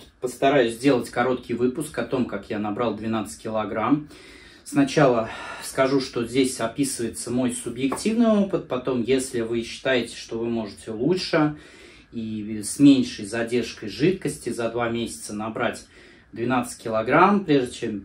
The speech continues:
писать комментарии, пришлите мне пруфы на ваши фотографии и, соответственно, на ваши спортивные звания.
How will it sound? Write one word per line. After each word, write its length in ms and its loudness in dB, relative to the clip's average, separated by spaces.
писать 400 -8
комментарии, 720 4
пришлите 580 -2
мне 240 -4
пруфы 560 -2
на 300 -4
ваши 340 -2
фотографии 840 0
и, 480 0
соответственно, 680 -4
на 40 -2
ваши 140 -4
спортивные 640 -6
звания. 480 -2